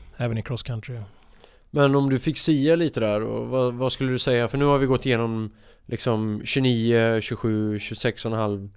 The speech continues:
Speaker 2: eller tj-, tjugosex, tjugosju och en halv, tjugonio revolutionen,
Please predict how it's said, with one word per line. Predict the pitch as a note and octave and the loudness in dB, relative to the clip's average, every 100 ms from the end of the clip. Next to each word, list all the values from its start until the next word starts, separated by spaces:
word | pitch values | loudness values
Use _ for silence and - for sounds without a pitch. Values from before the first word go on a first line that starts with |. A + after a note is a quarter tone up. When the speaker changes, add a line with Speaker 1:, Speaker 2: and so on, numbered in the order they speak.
| - - | -20 -2
Speaker 2:
eller | B2+ A2+ A2+ | 2 4 4
tj-, | A2 - - - | 0 -10 -12 -10
tjugosex, | - C3 - - | -6 -2 -2 -2
tjugosju | - A#2+ A#2+ | -6 -4 -2
och | |
en | A2+ | 0
halv, | A2+ G2+ | -2 -4
tjugonio | - A2+ G#2+ G2+ G2+ | -4 -4 -2 0 0
revolutionen, | G2+ G2+ G#2 - E3+ E3+ E3+ | 0 0 -2 2 2 2 0